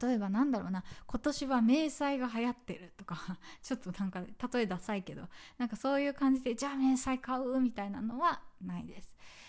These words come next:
なんかね、どうなんでしょうね。自分のときめきを大切にしてるのかもしれない。なんか、この服がダメになってももう一度この服を買いたいかなみたいな、そういうデザインなのか、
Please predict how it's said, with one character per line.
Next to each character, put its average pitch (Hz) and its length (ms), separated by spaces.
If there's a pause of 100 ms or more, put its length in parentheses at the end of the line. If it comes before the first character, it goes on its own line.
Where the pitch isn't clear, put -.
(200)
な 226 80
ん 220 40
か 202 140
ね、 190 460
ど 302 240
う 415 60
な 269 120
ん - 80
で - 80
し - 100
ょ - 40
う 175 40
ね。 190 280
自 226 160
分 370 160
の 392 80
と 330 160
き 339 120
め 339 140
き 330 140
を 330 80
大 311 160
切 294 240
に 277 100
し - 60
て 285 100
る 277 100
の 214 120
か 165 100
も 170 140
し - 120
れ 160 100
な 190 140
い。 233 160
な 247 100
ん 233 40
か、 - 200 (260)
こ - 100
の 320 160
服 330 260
が 277 140
ダ 233 120
メ 262 120
に 254 100
な 240 120
っ 247 40
て 233 120
も 233 120
も 220 200
う 226 40
一 226 140
度 226 100
こ 226 120
の 220 120
服 220 200
を 190 60
買 190 200
い - 20
た 202 140
い 196 60
か 156 100
な 214 160
み 208 140
た - 160
い - 60
な、 - 120
そ 269 260
う 269 60
い 269 100
う 269 120
デ 233 160
ザ 277 180
イ 247 120
ン 196 100
な 180 100
の 175 140
か、 185 320